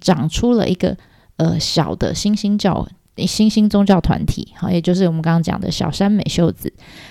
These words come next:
她在一九七零年的时候呢，她就带着她的整个秀明教会就走出来了。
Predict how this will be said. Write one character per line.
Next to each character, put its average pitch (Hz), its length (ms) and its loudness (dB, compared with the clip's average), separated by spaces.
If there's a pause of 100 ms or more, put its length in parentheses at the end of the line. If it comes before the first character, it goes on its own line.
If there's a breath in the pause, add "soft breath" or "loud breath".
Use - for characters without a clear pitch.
(160 loud breath)
她 180 200 0
在 170 320 2
一 262 80 -2
九 233 140 2
七 - 160 0
零 185 180 2
年 160 160 0
的 160 120 0
时 170 180 0
候 180 200 4
呢， 160 140 0
她 165 220 0
就 160 240 2
带 226 300 0
着 - 260 -4
她 170 180 2
的 160 120 -2
整 160 200 -4
个 165 160 2
秀 233 200 2
明 180 200 0
教 190 220 2
会 180 220 0
就 165 280 -2
走 165 200 -4
出 240 180 0
来 247 200 0
了。 180 140 4